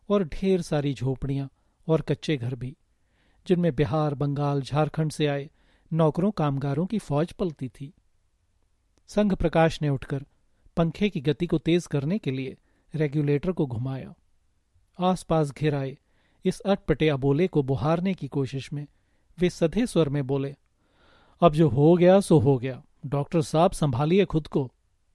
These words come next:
ये दिल के मामले हैं, इनमें अकल की कहाँ चलती है?" उनकी ये बात सुनकर जैसे एकदम बिफर गए नेत्रपाल।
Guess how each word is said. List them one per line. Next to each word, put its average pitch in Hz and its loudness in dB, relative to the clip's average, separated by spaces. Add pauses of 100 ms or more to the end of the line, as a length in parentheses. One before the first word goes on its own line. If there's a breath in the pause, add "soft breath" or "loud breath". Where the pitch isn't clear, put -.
(220)
ये 175 4
दिल 135 0
के 180 4
मामले 170 4
हैं, 165 0
इनमें 143 -2
अकल 160 0
की 226 -2
कहाँ 190 4
चलती 147 0
है?" 123 -6 (1700)
उनकी 196 4
ये 156 6
बात 147 2
सुनकर 135 -4 (400)
जैसे 185 0
एकदम 156 -2
बिफर 180 0
गए 139 -2
नेत्रपाल। 139 -8